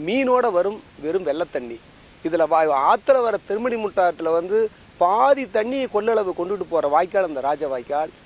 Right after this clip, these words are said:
இந்த வாய்க்கால்ல போற தண்ணி வந்து, ஏ-, முன்னூத்தி முப்பத்தி நாலு, முன்னூத்தி முப்பத்தி மூணு க-, ஏக்கர் கொண்ட கொட்டணத்தான் ஏரி முழுவதுமே அந்த ஏரி நம்பி, பூலாவரி ஏரி நம்பி மீண்டும் இந்த தண்ணி வந்து திருமணி முத்தாறு போயிட்டு இருந்தது.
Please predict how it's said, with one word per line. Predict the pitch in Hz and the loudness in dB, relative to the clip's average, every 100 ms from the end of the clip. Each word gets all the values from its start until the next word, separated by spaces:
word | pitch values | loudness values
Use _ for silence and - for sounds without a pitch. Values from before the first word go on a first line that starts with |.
| - 165 | -16 -6
இந்த | 175 | 0
வாய்க்கால்ல | 165 160 233 240 196 | 2 2 2 2 0
போற | 165 160 147 | 0 -2 -2
தண்ணி | 160 180 | -4 -2
வந்து, | 170 156 208 262 - - - 160 | -2 -2 -2 -4 -8 -20 -10 -2
ஏ-, | 165 139 - - 147 139 | 0 0 -8 -16 -12 -8
முன்னூத்தி | 170 240 311 311 | -6 -2 -2 -4
முப்பத்தி | 233 202 202 202 | -8 -2 -2 -2
நாலு, | 180 175 170 156 | -2 -2 -2 -4
முன்னூத்தி | 175 226 240 214 | -6 -6 -8 -8
முப்பத்தி | 175 196 190 | -4 -4 -4
மூணு | 175 175 170 151 | -6 -4 -4 -2
க-, | 170 160 151 139 - - - - 156 165 | 0 2 2 0 -4 -16 -16 -8 -6 -2
ஏக்கர் | 175 208 208 175 | 0 2 0 -2
கொண்ட | 175 185 190 165 | -2 2 2 2
கொட்டணத்தான் | 175 165 240 - 208 156 | -2 0 0 2 2 2
ஏரி | 175 185 | 0 0
முழுவதுமே | 156 170 220 196 208 | -2 -6 -2 -2 -2
அந்த | 208 | -2
ஏரி | 143 185 175 | 0 0 0
நம்பி, | 143 139 196 | -4 -6 -8
பூலாவரி | - 220 233 214 175 | 0 2 4 2 0
ஏரி | 180 170 | 0 0
நம்பி | 143 139 214 | -4 -6 -8
மீண்டும் | 185 233 254 269 | -4 -2 0 0
இந்த | 214 | -2
தண்ணி | - 180 202 | 0 -2 -2
வந்து | 170 185 | -6 -6
திருமணி | 226 240 233 | -6 -4 -4
முத்தாறு | 196 170 143 | -2 -2 -2
போயிட்டு | 139 170 151 | 0 -2 -2
இருந்தது. | 135 127 120 | -6 -8 -10